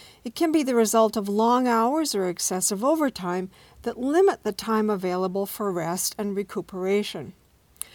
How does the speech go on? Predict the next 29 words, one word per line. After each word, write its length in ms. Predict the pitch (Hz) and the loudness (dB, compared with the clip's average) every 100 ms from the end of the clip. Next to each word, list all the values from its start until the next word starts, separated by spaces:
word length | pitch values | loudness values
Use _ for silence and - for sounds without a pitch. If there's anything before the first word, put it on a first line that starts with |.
| - - - - _ | -20 -20 -20 -20 _
But 220 | - 214 - | -6 -6 -8
chronic 560 | - 277 320 440 440 | -8 -2 2 2 2
employee 480 | 320 - 269 233 240 | -2 -2 0 2 0
fatigue 540 | - 202 - 254 226 | -2 -6 -4 -4 -4
can 120 | 226 208 | -2 -2
also 300 | 277 - - | -4 -4 -6
be 120 | 220 | -6
caused 360 | - 185 190 | -4 -4 -2
by 120 | 208 196 | -4 -6
personal 540 | - - - 175 170 | -6 -4 -4 -4 -6
and 140 | 175 | -6
family 400 | - 247 311 339 | -4 0 2 0
circumstances. 1120 | 233 - 170 - 165 - 143 123 - - - - - - - - | 0 -4 -8 -8 -8 -8 -8 -8 -8 -8 -12 -12 -20 -20 -20 -6
Perhaps 520 | 226 202 254 285 - | -4 0 -2 -2 -2
an 80 | 214 | -2
employee 480 | 208 - 196 190 208 | -4 -4 -2 0 -2
has 200 | 190 190 | -4 -4
a 60 | |
special 420 | 185 - 165 - | -6 -6 -8 -6
needs 360 | 185 185 185 - | -6 -6 -6 -6
child, 600 | - 302 294 202 147 156 | -4 -2 0 0 -4 -6
an 160 | 180 156 | -6 -4
ill 220 | 165 165 | -6 -6
spouse, 560 | - - 285 202 175 | -6 -2 -2 -2 -2
or 160 | 190 185 | -4 -4
a 60 | - | -6
parent 480 | - 302 320 - | -8 -4 -4 -4
needing 400 | 190 185 190 196 | -4 -4 -4 -4
care. 460 | 190 277 247 156 | -6 -4 -4 -4